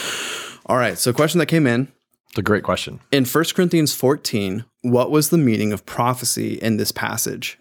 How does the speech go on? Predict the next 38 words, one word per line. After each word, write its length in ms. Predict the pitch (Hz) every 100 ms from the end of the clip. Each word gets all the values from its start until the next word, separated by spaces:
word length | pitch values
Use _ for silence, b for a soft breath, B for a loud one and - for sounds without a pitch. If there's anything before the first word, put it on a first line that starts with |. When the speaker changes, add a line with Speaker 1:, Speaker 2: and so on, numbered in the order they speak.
| -
Speaker 1:
At 160 | 113
the 80 | -
start, 380 | - 175 185 -
I 80 | 123
thought 160 | 110 113
it 60 |
was 120 | 117
talking, 560 | - 110 107 117 120 110 - -
uh, 120 | 110 127
it 160 | 123
was 320 | 113 104 104
talking 460 | - - 117 - 113
about 360 | 104 98 76 -
God, 360 | 117 101 92
but 220 | - 90 104
then 360 | 139 107 113 117
in 140 | 107
verse 220 | 90 101 -
twenty-two, 600 | 117 131 - 107 104 - _ -
it 160 | 110
says 340 | - 120 110 107
it 240 | 104 -
is, 440 | - 104 101 - - _
um, 440 | - 98 95 110 - _ _ _
wow, 160 | - 113
it 80 | -
cut 160 | 117
off 140 | 104 -
the 60 |
Speaker 2:
A 60 | 117
sign 100 | 123
Speaker 1:
question. 220 | 120 101
Speaker 2:
for 160 | 101 90
the 80 | 87
unbelievers. 520 | 87 82 80 78 -
Speaker 1:
There 160 | 104 110
you 80 |
go. 220 | 95 95